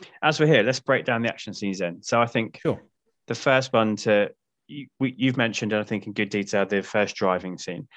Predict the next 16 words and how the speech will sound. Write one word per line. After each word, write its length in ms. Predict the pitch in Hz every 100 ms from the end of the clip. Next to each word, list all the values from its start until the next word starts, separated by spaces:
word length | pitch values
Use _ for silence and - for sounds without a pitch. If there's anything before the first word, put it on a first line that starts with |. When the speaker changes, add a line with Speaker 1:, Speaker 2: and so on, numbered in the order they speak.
| -
Speaker 1:
But 80 | 117
I 40 | 113
think 180 | 123 104
Speaker 2:
Mm. 140 | 90 _ - -
Speaker 1:
we'll, 280 | 87 117 110 117
we 60 |
wanna 200 | 107 104
get 120 | 98 98
into, 180 | 101 101
like, 100 | 80
the 100 | 98
a-, 200 | - -
the 60 | 82
actual, 340 | - - 95 _ _
you 60 | 98
know, 120 | 90